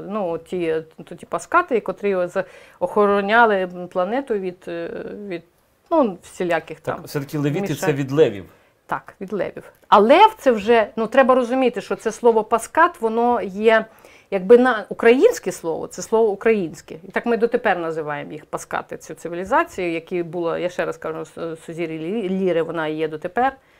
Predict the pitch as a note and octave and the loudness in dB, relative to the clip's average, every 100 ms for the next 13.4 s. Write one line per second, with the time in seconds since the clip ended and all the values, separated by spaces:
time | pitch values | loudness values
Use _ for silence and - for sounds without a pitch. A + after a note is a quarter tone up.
0 | _ _ _ _ _ E3+ E3+ F3 F#3 - | _ _ _ _ _ -4 -2 -2 -6 -4
1 | A3 F#3 F3 G#3+ F3+ G#3+ A3 F#3 F3+ F3+ | -4 -4 -6 -8 -4 2 2 2 -2 0
2 | F3 D#3+ E3 F3+ E3+ F3 F3 G3+ F#3 F3 | 0 -2 -2 -2 0 -2 -4 -4 -2 -4
3 | E3 F3+ F3 - F3+ F#3 F3 E3+ F3+ E3 | -6 -6 -8 -10 -10 -8 -6 -8 -10 -12
4 | - A3 D#4 C#4+ G#3+ G#3+ G3+ G3+ G3+ C4 | -12 -10 -8 -8 -6 -4 -4 -4 -4 -4
5 | C4 A#3+ G#3 G3+ F#3 G3 G#3 G#3 G3+ F3 | -2 -4 -4 -8 -4 -4 -4 -6 -6 -6
6 | E3 E3 F3+ F#3 E3 D#3 - - - - | -8 -10 -6 -6 -6 -8 -10 -12 -20 -20
7 | _ _ _ _ - F#3 F3 F3+ F3+ E3+ | _ _ _ _ -10 -8 -6 -4 -4 -4
8 | _ A#3 C4+ - A#3+ A#3 - _ _ - | _ 0 0 2 0 0 -6 _ _ -8
9 | G3 A3+ G#3+ F#3 G3+ G3+ F#3 G3 - - | -4 0 0 0 2 2 2 -4 -10 0
10 | A#3 A#3+ B3+ - - A#3 F3+ D#3+ - _ | 2 2 0 -2 -4 -4 -4 -8 -12 _
11 | _ E3+ D#3+ D#3 D#3+ - E3+ G3+ F#3+ E3+ | _ -10 -8 -8 -10 -10 -12 -8 -8 -8
12 | F3+ F#3 - G3 F3+ E3+ - - D#3 D3+ | -12 -12 -8 -6 -8 -10 -16 -16 -14 -14
13 | - D#3 D3+ D#3 | -16 -18 -14 -16